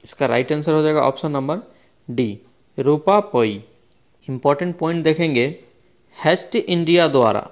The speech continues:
प्रकाशित द योग सूत्र for चिल्ड्रेंस का मूल उद्देश्य क्या है? ये है योग के अब-, अभ्यास को बच्चों के रोज़मर्रा की ज़िंदगी से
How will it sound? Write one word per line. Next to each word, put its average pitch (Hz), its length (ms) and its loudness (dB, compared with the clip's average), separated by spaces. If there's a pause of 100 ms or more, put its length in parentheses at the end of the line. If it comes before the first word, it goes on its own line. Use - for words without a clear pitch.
(100)
प्रकाशित 131 640 -2
द 127 80 2
योग 160 360 0
सूत्र 165 520 -2
for 135 180 0
चिल्ड्रेंस 143 640 -2 (260)
का 139 100 2
मूल 160 360 2
उद्देश्य 170 500 0
क्या 135 220 0
है? 107 200 -8 (640)
ये 165 180 4
है 147 260 2
योग 180 540 0
के 170 100 0
अब-, 143 160 0 (460)
अभ्यास 147 640 0
को 107 180 -4 (180)
बच्चों 180 400 -4
के 165 140 0
रोज़मर्रा 139 560 0
की 147 120 -6
ज़िंदगी 127 420 -2
से 160 200 0